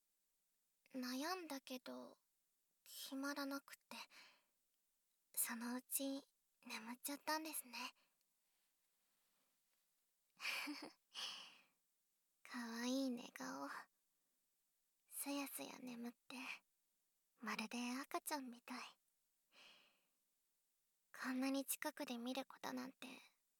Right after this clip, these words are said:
めったにないから、ちょっと新鮮。本当は、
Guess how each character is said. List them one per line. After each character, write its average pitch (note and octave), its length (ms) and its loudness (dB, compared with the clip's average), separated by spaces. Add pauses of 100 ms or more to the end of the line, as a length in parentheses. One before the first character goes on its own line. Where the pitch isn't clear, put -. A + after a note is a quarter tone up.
(420)
め D4 220 2
っ F4 100 -6
た E4+ 140 0
に B3+ 160 2
な A#3 120 0
い B3+ 80 -2
か - 160 -4
ら、 - 220 -2 (1160)
ち - 80 0
ょ D4+ 40 -4
っ - 40 -12
と B3 120 -2
新 - 240 2
鮮。 - 460 -6 (1900)
本 A#3+ 380 0
当 C4+ 200 4
は、 C4+ 220 4